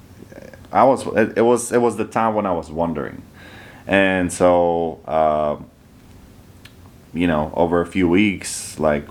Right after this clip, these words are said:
when, when that conversation came along, like, actually, like, in the first week, and just, like, because we communicated so much and talked about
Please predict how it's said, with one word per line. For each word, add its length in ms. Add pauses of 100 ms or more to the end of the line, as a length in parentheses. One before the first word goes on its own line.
when, 300
when 160
that 240
conversation 640
came 180
along, 420
like, 200 (1800)
actually, 400
like, 240 (540)
in 160
the 80
first 420
week, 280 (560)
and 280
just, 360
like, 220
because 340
we 320
communicated 800
so 240
much 460
and 200
talked 300
about 540